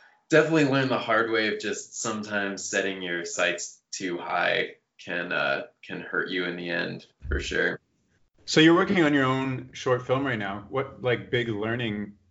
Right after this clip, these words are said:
Speaker 2: I guess, from an animation perspective as an animator and fabricator and things, and also from a business perspective, working with budgets, are you taking into your own project now? 'Cause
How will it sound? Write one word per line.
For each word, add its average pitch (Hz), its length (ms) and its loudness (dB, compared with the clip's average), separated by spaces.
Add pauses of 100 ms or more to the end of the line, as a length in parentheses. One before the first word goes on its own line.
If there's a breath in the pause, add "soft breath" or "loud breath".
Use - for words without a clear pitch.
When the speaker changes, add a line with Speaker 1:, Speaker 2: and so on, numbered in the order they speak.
(120)
Speaker 2:
I 110 120 0
guess, 107 220 0
from 107 640 -2
an 104 120 -4
animation 110 560 -2
perspective 120 640 0
as 104 140 0
an 101 100 -4
animator 117 760 2
and 98 460 -6 (180)
fabricator 110 460 0
and 110 140 -2
things, 110 380 -2
and 110 160 -6
also 110 420 0
from 107 240 -4
a 98 40 -2
business 123 360 -2
perspective, 98 520 -4
working 104 260 -6
with 92 140 -10
budgets, 107 400 0
are - 160 -2
you 95 600 -6
taking 104 500 -2
into 98 280 -8
your 95 140 0
own 104 140 -4
project 90 400 -4
now? 87 300 -6
'Cause - 340 -4